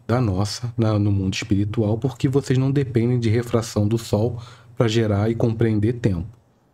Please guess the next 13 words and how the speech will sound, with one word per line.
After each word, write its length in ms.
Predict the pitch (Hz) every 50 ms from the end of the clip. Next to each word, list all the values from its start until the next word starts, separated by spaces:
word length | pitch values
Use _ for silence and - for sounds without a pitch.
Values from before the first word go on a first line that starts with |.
| _ _
Ou 100 | - 135 135
seja, 280 | - 139 113 104 107
muitas 240 | 107 131 156 - 156
das 160 | 170 160 143
vezes 240 | 127 131 139 135 127
uma 220 | 127 131 127 123
questão 400 | 120 - 123 113 - - 120 113
que 180 | 107 104 - 120
é 100 | 110 107
futura 540 | 101 - - 190 185 - - 131 127 123 120
aqui 180 | 113 - 117
pra 180 | 107 123 135 135
nós 500 | 131 123 117 127 139 151 - - - -